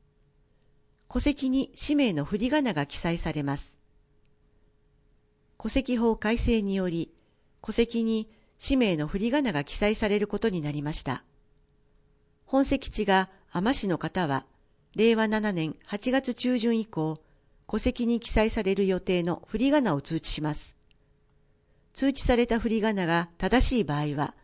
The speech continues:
届け出をしなくても、令和八年五月二十六日以降に、そのまま戸籍に記載されます。詳しくは、法務省ウェブサイトをご覧ください。二次元コードが掲載されています。問い合わせ先、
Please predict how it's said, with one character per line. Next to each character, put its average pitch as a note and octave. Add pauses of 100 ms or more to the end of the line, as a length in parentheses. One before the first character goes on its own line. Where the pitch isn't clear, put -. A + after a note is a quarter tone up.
(320)
届 A#3
け -
出 A#3
を A#3
し G#3+
な B3+
く C#4
て G3+
も、 F3 (400)
令 A3
和 G#3
八 G3+
年 D3+ (140)
五 B3+
月 A3+
二 A3+
十 F#3+
六 D3
日 F#3+
以 F#3+
降 D#3
に、 D3 (260)
そ -
の G#3+
ま A3+
ま A3
戸 -
籍 A#3
に A3
記 -
載 G3
さ F#3
れ D#3
ま D3+
す。 - (800)
詳 A3+
し -
く F#3+
は、 E3 (320)
法 C4
務 C#4
省 F3
ウ D3+
ェ A3+
ブ C4+
サ G#3
イ D#3+
ト D3+
を C#3+
ご D3+
覧 D#3+
く F3
だ E3
さ E3+
い。 C#3 (1080)
二 A3
次 A#3+
元 D4
コ D#4
ー C4+
ド F#3
が D3
掲 D#3+
載 E3+
さ E3+
れ D#3
て D#3
い D3+
ま D#3
す。 - (1160)
問 C4
い B3+
合 B3
わ A#3+
せ A#3
先、 G3